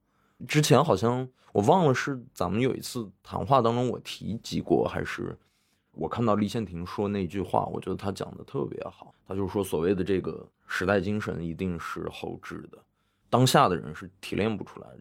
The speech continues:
所谓的这个时代的时代精神的，他可能后置二十年甚至三十年。那么这个时代精神是什么呢？是这个时代当中每一个想要脱离这个时代对于你的个体的塑造的那个动能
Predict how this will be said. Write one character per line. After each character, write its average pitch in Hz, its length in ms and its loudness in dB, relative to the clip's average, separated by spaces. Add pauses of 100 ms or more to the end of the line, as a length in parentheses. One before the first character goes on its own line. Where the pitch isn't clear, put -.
(180)
所 - 220 -16
谓 - 80 -10
的 - 280 -18 (420)
这 87 120 -4
个 76 80 -8
时 - 180 -6
代 - 240 -4
的 - 60 -8
时 - 160 -8
代 - 140 -4
精 - 200 -14
神 - 180 -14
的， - 120 -18
他 95 100 -6
可 90 140 -6
能 80 120 -6
后 98 220 -2
置 95 220 2
二 90 180 4
十 - 160 -6
年 87 220 -10
甚 90 180 -8
至 78 80 -10
三 110 240 -10
十 - 140 -16
年。 - 100 -20 (520)
那 117 100 0
么 113 80 2
这 107 80 6
个 113 60 4
时 - 140 2
代 123 140 8
精 131 180 2
神 123 160 2
是 127 120 0
什 87 160 -4
么 90 60 -4
呢？ 113 140 0
是 107 300 -6 (300)
这 127 80 0
个 107 80 0
时 - 180 0
代 110 160 8
当 107 260 0 (300)
中 110 180 2
每 104 340 0
一 78 200 -8
个 104 140 0
想 90 180 -8
要 90 160 -2
脱 135 280 4
离 82 300 -6 (220)
这 - 80 -12
个 82 80 -8
时 - 140 -4
代 87 160 0
对 90 160 -2
于 87 100 -2
你 87 260 -6
的 - 220 -12 (640)
个 101 160 4
体 - 180 -10
的 - 100 -12
塑 - 240 -4
造 101 240 4
的 92 60 -4
那 90 140 0
个 87 60 -2
动 101 220 0
能 78 80 -12